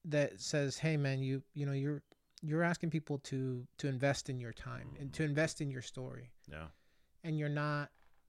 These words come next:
Speaker 2: Living up
Speaker 1: delivering
Speaker 2: to
Speaker 1: on
Speaker 2: it.
Speaker 1: the goods."
Speaker 2: Yeah.
Speaker 1: So, you know, I, I, you know, I can't say that I'll be perfect every week, um, but I'm gonna try.
Speaker 2: Yeah.
Speaker 1: I'm gonna try real hard to, to make sure that when I come in here that I can, that I can have a good story to tell, even if it's,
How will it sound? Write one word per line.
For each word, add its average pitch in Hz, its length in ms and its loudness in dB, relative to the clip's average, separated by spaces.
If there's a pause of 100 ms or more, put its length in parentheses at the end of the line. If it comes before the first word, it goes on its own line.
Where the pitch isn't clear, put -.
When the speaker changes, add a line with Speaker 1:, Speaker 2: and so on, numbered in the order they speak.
(160)
Speaker 2:
Living 139 80 -8
up - 60 -14
Speaker 1:
delivering 143 580 0
Speaker 2:
to 131 60 -4
Speaker 1:
on 123 60 -4
Speaker 2:
it. - 40 -6
Speaker 1:
the 127 40 -4
goods." 123 460 -12
Speaker 2:
Yeah. 92 180 -2 (300)
Speaker 1:
So, 139 640 -2 (720)
you 190 80 6
know, 202 180 8 (220)
I, 175 120 -8 (120)
I, - 60 -12 (160)
you 196 100 4
know, 175 80 8
I 170 80 6
can't 202 240 2
say 196 120 4
that 180 100 6
I'll 151 80 6
be 147 120 4
perfect - 380 -2
every 143 180 0
week, 147 380 0
um, 135 600 -2 (180)
but 147 100 2
I'm 151 80 6
gonna 165 120 6
try. 131 280 -2 (320)
Speaker 2:
Yeah. 92 140 -2
Speaker 1:
I'm 80 60 2
gonna 151 100 2
try 147 160 0
real 143 220 0
hard 135 280 0
to, 131 180 -4
to - 180 -8
make 131 180 -4
sure 139 140 -4
that 131 120 -6
when 131 120 -4
I 127 80 -4
come 139 200 -4
in 131 120 0
here 135 180 -6
that 131 120 -6
I 123 100 -4
can, 131 480 -8 (580)
that 143 100 -2
I 143 80 0
can 135 160 -8
have 156 180 0
a 151 60 0
good 139 180 0
story 139 260 -2
to 131 80 -2
tell, 143 280 -4
even 165 220 6
if - 160 4
it's, - 240 -2